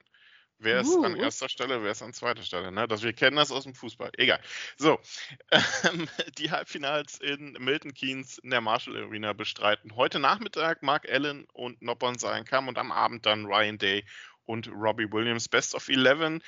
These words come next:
Speaker 1: Wir werden am Montag darüber sprechen, wer auch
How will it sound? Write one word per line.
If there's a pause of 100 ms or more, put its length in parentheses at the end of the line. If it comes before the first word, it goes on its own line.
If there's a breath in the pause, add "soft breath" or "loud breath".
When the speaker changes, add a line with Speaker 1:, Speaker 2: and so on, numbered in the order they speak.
(240 loud breath)
Speaker 1:
Wir
werden
am
Montag
darüber
sprechen,
wer
auch